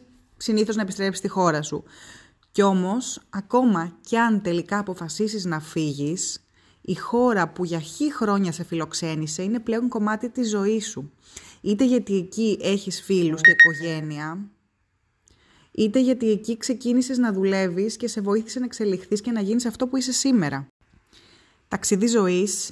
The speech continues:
είναι για μένα και το Εράσμους που έκανες σε κάποια πόλη της Ευρώπης, εκεί που είχες την ευκαιρία να συναναστραφείς με άλλα άτομα της ηλικίας σου, από κάθε γωνιά του πλανήτη,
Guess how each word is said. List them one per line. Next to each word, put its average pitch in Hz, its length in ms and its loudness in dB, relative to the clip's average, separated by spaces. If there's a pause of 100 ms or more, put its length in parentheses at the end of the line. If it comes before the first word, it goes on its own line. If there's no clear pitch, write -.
(120)
είναι 208 240 2
για 214 140 0
μένα 202 240 0
και 220 100 -4
το 220 100 -2
Εράσμους 185 600 -2
που - 200 -6
έκανες 214 460 -2
σε - 140 -8
κάποια 208 320 -4
πόλη 220 220 2
της 226 160 -6
Ευρώπης, 208 720 -2
εκεί 170 260 -4
που 196 140 -2
είχες 214 180 0
την 220 120 -2
ευκαιρία 190 360 -2
να 214 120 -2
συναναστραφείς 190 720 -4
με 196 120 2
άλλα 185 340 2
άτομα 151 420 -4
της 151 180 -10
ηλικίας 160 500 -4
σου, 175 200 -4 (680)
από 190 840 2
κάθε 285 260 4
γωνιά 175 260 2
του 156 80 -8
πλανήτη, 156 760 -2